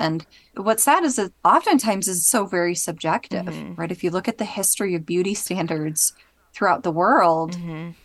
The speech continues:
Speaker 1: they've changed so dramatically, right?
Speaker 2: Right.
Speaker 1: Even if you just look at the last hundred and twenty years, each
Speaker 2: Mm-hmm.
Speaker 1: decade, there were different things that kind of defined what beauty was. Or if you look at, you know, paintings from hundreds of years ago,
Speaker 2: Oh, yeah.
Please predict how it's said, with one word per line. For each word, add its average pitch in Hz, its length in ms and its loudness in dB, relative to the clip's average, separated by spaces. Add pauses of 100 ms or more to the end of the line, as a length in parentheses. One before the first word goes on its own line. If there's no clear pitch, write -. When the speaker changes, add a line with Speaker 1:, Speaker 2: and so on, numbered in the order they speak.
(140)
Speaker 1:
they've 208 240 -2
changed 214 880 0
so 180 480 2
dramatically, 160 720 0
right? 165 220 2
Speaker 2:
Right. 160 160 4
Speaker 1:
Even 233 160 4
if 277 100 2
you 285 80 2
just - 200 -2
look - 120 -6
at 190 80 -8
the 170 100 -2
last 165 440 0 (160)
hundred 214 220 2
and 202 120 -2
twenty 190 300 0
years, 180 400 2
each 175 140 -2
Speaker 2:
Mm-hmm. 165 120 -6
Speaker 1:
decade, 190 720 2 (160)
there 185 140 0
were 175 260 2 (140)
different 185 360 -2
things 185 260 -2
that - 220 -2
kind 180 220 -6
of 160 60 -4
defined 165 380 -4
what 135 220 -4
beauty 156 540 -4
was. 170 500 2
Or 170 300 2
if - 140 -8
you 170 100 0
look 190 220 -4
at, 165 240 0 (640)
you 185 80 -6
know, 190 80 -2
paintings 170 880 -2
from 180 220 0
hundreds 180 360 0
of 165 120 -2
years 220 320 2
ago, 196 160 6
Speaker 2:
Oh, 220 40 10
yeah. 175 360 8